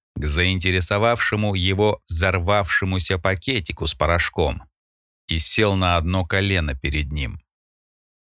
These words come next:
Тот взял немного порошка на палец и принюхался.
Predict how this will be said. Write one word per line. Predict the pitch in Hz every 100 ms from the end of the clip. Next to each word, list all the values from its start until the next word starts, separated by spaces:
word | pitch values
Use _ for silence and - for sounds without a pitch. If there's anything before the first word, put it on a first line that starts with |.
| _ _ _ -
Тот | 92 90
взял | 85 82 101 104
немного | 98 95 95 87 80
порошка | 85 82 80 - 85
на | 78
палец | 76 104 113 107 - - -
и | 90
принюхался. | 107 104 101 71 - 60 - - -